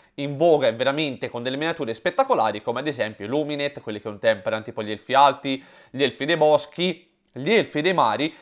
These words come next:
e tantissimi altri eserciti che, devo dire la verità, sono anche belli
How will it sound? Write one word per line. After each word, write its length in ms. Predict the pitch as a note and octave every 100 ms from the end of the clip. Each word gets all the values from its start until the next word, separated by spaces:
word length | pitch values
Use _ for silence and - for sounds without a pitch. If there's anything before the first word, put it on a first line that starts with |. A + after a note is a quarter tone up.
| -
e 180 | - A#3
tantissimi 680 | A#3 B3+ B3 G3+ D#3+ - G#3+
altri 420 | E3 C3 C3 C#3+ C#3+
eserciti 540 | G3 E3 B2 - E3
che, 160 | F3+ E3
devo 160 | A3
dire 160 | G#3 C3
la 100 | C3+
verità, 300 | A#3+ C4+ C3
sono 300 | - C3+ A#2
anche 240 | A#2 G#2+
belli 440 | C#3+ - G2+ A#2+